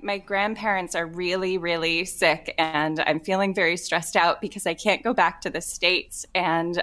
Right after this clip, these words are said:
um, I'm having a really hard time connecting with people here because everyone's very polite, and they say that they're being nice and kind, but they're not. They're just avoiding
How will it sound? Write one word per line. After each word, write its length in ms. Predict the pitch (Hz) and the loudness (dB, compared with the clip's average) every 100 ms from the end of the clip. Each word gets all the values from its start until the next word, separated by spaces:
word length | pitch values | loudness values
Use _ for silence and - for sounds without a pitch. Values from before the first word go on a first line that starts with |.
| - | 2
um, 380 | 170 156 165 - - | 2 2 -4 -4 -2
I'm 240 | 160 180 | 0 -2
having 320 | 180 196 208 | 0 2 2
a 40 | 180 | 4
really 240 | 185 180 | 4 2
hard 300 | 185 175 175 | 2 2 2
time 400 | - 214 226 240 _ - - - - _ | 2 2 2 -4 _ -12 -12 -12 -20 _
connecting 440 | - 254 262 302 285 | 0 0 2 2 4
with 200 | 302 - | 2 0
people 280 | 277 269 | 0 2
here 320 | 269 277 277 294 | 2 4 2 2
because 300 | 269 277 269 | 0 0 2
everyone's 440 | 247 285 269 262 | 2 4 2 2
very 240 | 269 254 254 | 2 2 2
polite, 420 | - 226 240 - | 0 2 2 2
and 100 | 240 | 2
they 160 | 233 254 | 4 4
say 280 | 262 311 330 | 4 4 4
that 160 | 285 285 | 2 0
they're 200 | 240 247 | 2 2
being 240 | 254 254 247 233 | 4 0 -2 0
nice 300 | 254 269 269 | 2 2 -4
and 120 | 277 | 0
kind, 280 | 415 392 381 | 4 4 4
but 140 | 190 | 2
they're 220 | 226 220 226 | 2 2 4
not. 260 | 254 254 - | 4 4 2
They're 140 | 247 | -2
just 300 | 285 226 - | 0 -2 -2
avoiding 580 | 233 262 247 320 349 349 | -2 0 0 0 0 -2